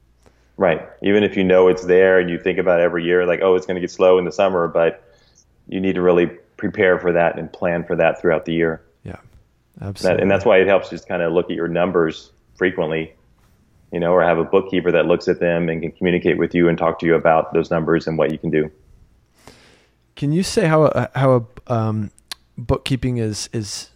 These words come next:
Speaker 2: s-, different from accounting and
Speaker 1: Yeah,
Speaker 2: a
Speaker 1: that's
Speaker 2: bookkeeper
Speaker 1: a
Speaker 2: from an accountant?
Speaker 1: That's a really good question. I get that, um,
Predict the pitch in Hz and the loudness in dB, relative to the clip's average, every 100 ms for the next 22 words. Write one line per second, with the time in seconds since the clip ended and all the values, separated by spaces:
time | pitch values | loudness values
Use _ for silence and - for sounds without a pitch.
0 | _ _ _ _ - - - 127 120 110 | _ _ _ _ -20 -20 -14 -6 -6 -6
1 | 117 110 - 104 - - - _ _ _ | -8 -8 -8 -8 -8 -12 -16 _ _ _
2 | _ _ _ 107 107 107 131 110 92 113 | _ _ _ -8 -2 4 6 6 4 2
3 | 107 110 - 110 107 104 98 95 95 - | 0 -2 -4 -6 -6 -8 -8 -10 -14 -16
4 | _ _ _ _ _ _ 104 113 110 104 | _ _ _ _ _ _ -2 0 2 2
5 | 104 98 - 101 101 101 92 90 95 104 | 2 0 0 0 0 -2 -4 -2 -2 2
6 | 95 90 - - 95 90 87 | 2 0 -6 -6 -2 -2 -2